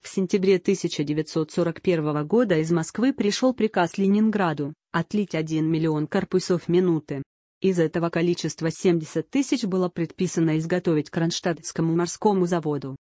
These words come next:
Трудности с поиском сырья заставили обратить внимание на старинные чугунные шашки. Таким образом,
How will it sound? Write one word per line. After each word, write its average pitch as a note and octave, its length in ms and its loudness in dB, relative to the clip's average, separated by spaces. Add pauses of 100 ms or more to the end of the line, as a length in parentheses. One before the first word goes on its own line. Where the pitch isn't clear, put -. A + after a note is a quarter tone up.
(260)
Трудности F3 520 2
с - 100 -6
поиском G3+ 540 0
сырья F#3 400 0
заставили G3+ 520 0
обратить F#3 480 -2
внимание E3 460 2
на D#3+ 100 0
старинные F3 580 2
чугунные F3+ 460 0
шашки. C#3+ 580 -4 (680)
Таким F3 340 0
образом, C#3+ 560 0